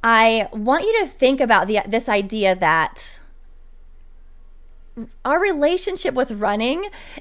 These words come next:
is similar to a relationship with anyone or anything. And what I mean by that is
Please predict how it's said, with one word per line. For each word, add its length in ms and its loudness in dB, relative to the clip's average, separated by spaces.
is 240 2
similar 600 0
to 160 -4
a 80 2
relationship 760 -2
with 220 -2
anyone 920 0
or 300 -4
anything. 920 -6
And 120 2
what 80 4
I 80 4
mean 340 0
by 160 4
that 320 2
is 500 2